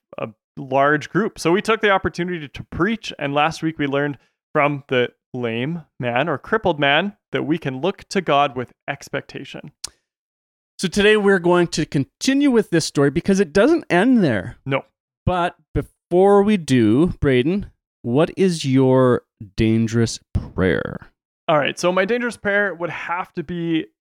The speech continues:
Speaker 1: I, I often pray that I allow God or, or, you know, am able to submit to God in him leading my life.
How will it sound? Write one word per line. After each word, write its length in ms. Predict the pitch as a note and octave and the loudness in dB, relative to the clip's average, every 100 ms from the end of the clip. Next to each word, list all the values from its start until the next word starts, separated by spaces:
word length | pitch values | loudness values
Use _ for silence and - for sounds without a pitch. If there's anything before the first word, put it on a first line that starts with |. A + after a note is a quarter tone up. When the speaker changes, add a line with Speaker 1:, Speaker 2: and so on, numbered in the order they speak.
| _ _ _ _ - | _ _ _ _ -2
Speaker 1:
I, 100 | D3 | -2
I 180 | C#3 D3+ | 0 -2
often 360 | D3 E3 - D#3 | 0 -2 -2 -6
pray 220 | - C#3 | -2 -2
that 180 | C3+ C3+ | -2 -2
I 340 | C3 B2+ B2+ - _ _ _ - | -2 -2 -4 -8 _ _ _ -10
allow 480 | C3 B2 C#3 G3 A3 | -6 -2 2 2 0
God 380 | C3+ A#2 B2 B2 | -2 0 0 0
or, 160 | A#2 | -4
or, 280 | - C3 B2 - | -6 -8 -8 -10
you 80 | |
know, 160 | B2+ - | -10 -8
am 140 | D#3+ D#3+ | -8 -4
able 280 | G3+ G#3+ G#3+ | -2 -2 -4
to 140 | F3 | -6
submit 400 | - D#3+ D3 D#3 | -8 -4 -4 -4
to 100 | E3 | -6
God 320 | C#3 B2+ C3 | -4 0 -2
in 200 | - C3 | -4 -10
him 300 | A2+ C3 B2+ | -8 -8 -6
leading 280 | B2+ A#2+ A#2 | -6 -6 -6
my 120 | A#2 - | -6 -8
life. 320 | C2+ C2 | -10 -12